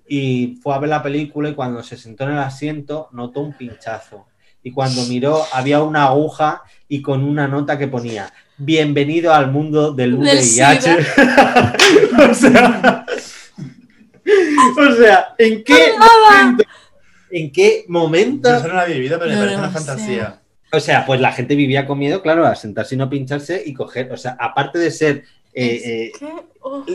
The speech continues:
Speaker 1: lo peor, porque claro, lo que hacía e-, es, eh,
Speaker 3: Traumatizar a la gente.
Speaker 1: no,
Speaker 2: Estigmatizar
Speaker 1: pero
Speaker 2: a muerte.
Speaker 1: estigmatizar, no, estigmatizar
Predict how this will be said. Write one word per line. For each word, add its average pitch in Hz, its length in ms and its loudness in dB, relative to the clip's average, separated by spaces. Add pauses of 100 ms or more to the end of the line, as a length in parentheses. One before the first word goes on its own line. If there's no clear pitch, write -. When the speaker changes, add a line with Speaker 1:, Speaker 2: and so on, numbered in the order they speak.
(220)
Speaker 1:
lo 151 300 -4
peor, 143 400 0
porque 117 280 -6
claro, 147 260 -4
lo 110 140 -6
que 104 80 -12
hacía 117 420 -8
e-, 151 120 -6 (180)
es, 139 240 -12 (340)
eh, 117 680 -4 (1040)
Speaker 3:
Traumatizar 107 460 -18
a - 60 -20
la 120 60 -20
gente. - 240 -20 (380)
Speaker 1:
no, 127 180 -8
Speaker 2:
Estigmatizar 113 600 -8 (120)
Speaker 1:
pero 208 80 -4
Speaker 2:
a 208 60 -6
muerte. 143 140 -2 (120)
Speaker 1:
estigmatizar, 143 800 -2
no, 156 240 -4
estigmatizar 110 840 -6